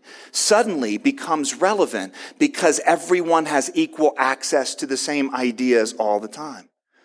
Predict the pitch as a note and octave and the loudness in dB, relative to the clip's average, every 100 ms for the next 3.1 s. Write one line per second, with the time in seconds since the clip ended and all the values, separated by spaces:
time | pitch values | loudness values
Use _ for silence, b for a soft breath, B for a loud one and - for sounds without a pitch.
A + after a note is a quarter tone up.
0 | _ _ - D#3 G3 F3+ C#3 C3 C3+ C3+ | _ _ 0 2 4 4 2 2 0 0
1 | C#3+ C#3 D3+ C#3 C#3 B2+ B2 A#2+ - F3 | 0 0 0 2 2 0 -2 -4 -4 -2
2 | D#3 C3 C3+ - D3+ C#3 B2 B2+ E3 D#3+ | 0 0 -2 -2 -2 -2 -6 -4 0 0